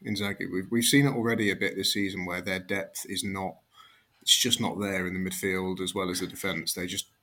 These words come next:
they just don't have the players to fall back on. They've got a really fantastic starting eleven Inter, but the drop-off is quite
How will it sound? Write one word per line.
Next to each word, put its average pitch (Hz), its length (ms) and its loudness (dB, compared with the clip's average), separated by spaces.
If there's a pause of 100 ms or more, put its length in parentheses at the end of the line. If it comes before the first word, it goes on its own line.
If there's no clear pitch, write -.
(120)
they 101 120 -2
just 98 180 -4
don't 101 180 -2
have 92 120 -8
the 101 60 -8
players 92 340 -4
to - 60 -8
fall 90 180 -4
back 92 240 -6
on. 85 120 -6
They've 92 120 -6
got - 160 -4
a 98 60 -6
really 104 360 0
fantastic 101 720 -4
starting 92 400 -2
eleven 87 480 -6
Inter, 85 280 -8
but 85 200 -8 (220)
the 98 80 -12
drop-off - 640 -6 (480)
is - 180 -2
quite 85 480 -4